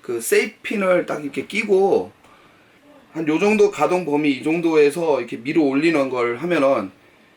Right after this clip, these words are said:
어, 힘도 세지고, 그 퍼쇼 웹이라고 해서 그게 되게 이 힘 키우는 데는 되게 좋거든요. 하면은 이제 더 좋을 것 같아요. 아, 네, 수행 씨. 아, 지금 영상을,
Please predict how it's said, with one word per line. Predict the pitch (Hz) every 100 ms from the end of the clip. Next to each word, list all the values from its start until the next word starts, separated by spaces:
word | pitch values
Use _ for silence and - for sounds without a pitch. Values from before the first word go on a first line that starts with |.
| _
어, | - 98 92 113
힘도 | - 220 220
세지고, | 214 208 190 160 143 127 101 101 _ _ _ _ _ -
그 | 135 139
퍼쇼 | - 269 269 254
웹이라고 | 175 160 156 143 139
해서 | 147 131 127 107 98 -
그게 | 165 139
되게 | 165 151 - _ _ _ _ -
이 | 123 117 107
힘 | - 240 226
키우는 | 294 285 262
데는 | 202 156
되게 | 131
좋거든요. | 131 - - 139 113 110 101 95 - _ _ - _ -
하면은 | 175 175 160 143 139 123 104
이제 | 101 107
더 | - 135
좋을 | - 127
것 | 123
같아요. | 107 - 92 90 92 - -
아, | 113 123
네, | 120 113
수행 | - 175 160
씨. | - 120 104 - - - - - -
아, | 120 127 127
지금 | - 170 185
영상을, | 156 165 190 190 190 180 165 -